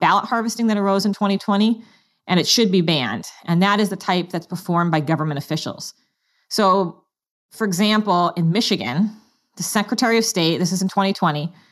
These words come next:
sent all seven point seven million registered voters absentee ballot applications.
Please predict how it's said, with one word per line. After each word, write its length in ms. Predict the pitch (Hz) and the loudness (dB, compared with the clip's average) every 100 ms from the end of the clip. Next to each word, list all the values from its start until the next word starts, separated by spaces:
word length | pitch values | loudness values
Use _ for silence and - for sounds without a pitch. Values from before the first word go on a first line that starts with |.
| _ _ _ _ | _ _ _ _
sent 300 | - 208 175 - | -4 0 0 0
all 520 | 190 196 202 220 247 233 | 2 4 4 2 -2 -6
seven 400 | - 185 202 220 | -4 -2 0 0
point 260 | 214 208 | 0 -2
seven 520 | - 208 175 170 185 - _ | 0 0 0 0 -2 -4 _
million 580 | 180 208 226 165 135 165 - _ - | 2 4 4 2 0 -2 -4 _ -2
registered 460 | 170 190 196 240 202 | 2 4 2 2 2
voters 440 | 185 165 160 165 - | 2 2 2 -2 0
absentee 460 | 170 170 185 185 | 0 0 -6 -4
ballot 320 | 170 160 160 143 | 0 2 4 2
applications. 720 | 151 165 - 151 - 175 | 0 -4 -10 -8 -10 -12